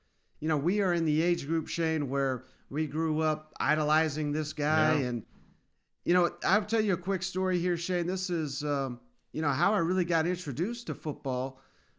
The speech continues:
Speaker 1: was around this time, years and years ago, under the Christmas tree, got a little gift from my dad, and it was John Madden. I think it was, like, ninety-two or something. I'm that old.
Speaker 2: <laughs> Yeah.
Speaker 1: It was John Madden ninety-two.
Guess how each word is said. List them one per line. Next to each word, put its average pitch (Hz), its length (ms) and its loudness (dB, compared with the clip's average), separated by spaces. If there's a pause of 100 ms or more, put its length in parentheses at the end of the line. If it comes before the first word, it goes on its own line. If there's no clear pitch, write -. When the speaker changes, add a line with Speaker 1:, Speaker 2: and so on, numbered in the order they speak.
Speaker 1:
was 143 400 -2 (380)
around 180 400 2
this 220 180 -2
time, 190 380 2
years 202 360 0
and 196 140 0
years 202 220 0
ago, 151 520 -2 (400)
under 208 300 2
the 175 80 0
Christmas 175 520 -2
tree, 160 360 0
got 180 240 2
a 185 80 2
little 165 220 0
gift 156 360 0
from 131 220 -6
my 127 160 -2
dad, 143 500 -2 (500)
and 139 140 -4
it 139 180 -2
was 117 360 -4
John 165 520 0
Madden. 143 540 0 (140)
I 110 100 -10
think 214 160 0
it 220 60 2
was, 143 160 2
like, 127 160 0
ninety-two 147 760 2
or 117 80 -4
something. - 360 -8 (160)
I'm 156 160 0
that 180 180 6
old. 175 160 6
Speaker 2:
<laughs> 160 40 8
Yeah. 139 80 4
Speaker 1:
It 143 80 2
was 143 100 -2
John 165 320 4
Madden 165 280 2
ninety-two. 160 800 0